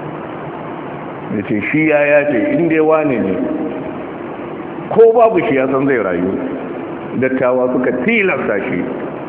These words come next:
Da wasu malamai suna ganin babu kafara a kansa.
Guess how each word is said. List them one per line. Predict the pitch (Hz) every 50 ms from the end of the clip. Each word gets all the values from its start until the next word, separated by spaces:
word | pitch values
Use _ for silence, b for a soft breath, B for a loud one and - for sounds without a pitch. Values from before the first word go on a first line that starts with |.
| - - - - - - - - - - - - - - - - - - - - - - - - - - - - - - - - - - - -
Da | - 107
wasu | 110 117 139 135
malamai | 135 123 113 98 98 104 113 113 -
suna | 127 123 117 101
ganin | 95 101 101 104 107
babu | 107 104 92 98
kafara | 95 95 90 - 92 90 87 87
a | 85 87 -
kansa. | - 87 80 - -